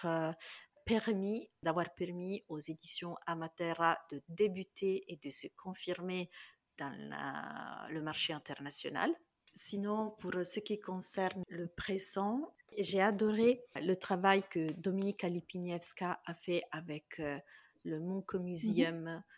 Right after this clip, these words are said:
Speaker 1: pour un livre d'activité sur, euh, Munch. Et, et pour, euh, une, une illustra-, une illustratrice que j'ai commencé à représenter l'année dernière, euh,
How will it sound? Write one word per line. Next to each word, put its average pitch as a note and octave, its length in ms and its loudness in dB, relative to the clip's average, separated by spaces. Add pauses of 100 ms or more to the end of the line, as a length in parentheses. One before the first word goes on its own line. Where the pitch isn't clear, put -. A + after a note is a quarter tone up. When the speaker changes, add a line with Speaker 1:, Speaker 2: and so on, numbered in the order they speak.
(100)
Speaker 1:
pour D3+ 220 -6
un D3 100 -2
livre F3 300 -4
d'activité D#3+ 1040 -6
sur, - 360 -8
euh, C#3 200 0
Munch. G3+ 460 -4 (720)
Et, D3+ 880 -4 (460)
et G3+ 100 2
pour, F3 280 -4
euh, D#3+ 440 -4 (760)
une, E3+ 260 -6 (100)
une F3+ 80 -4
illustra-, E3 440 -4
une E3+ 220 -6
illustratrice F3 760 0 (140)
que E3 300 -4
j'ai F3 160 -4
commencé F3+ 360 -2
à F3 40 4
représenter F3 640 -2
l'année E3+ 240 -2
dernière, F3 640 -2
euh, D3+ 160 2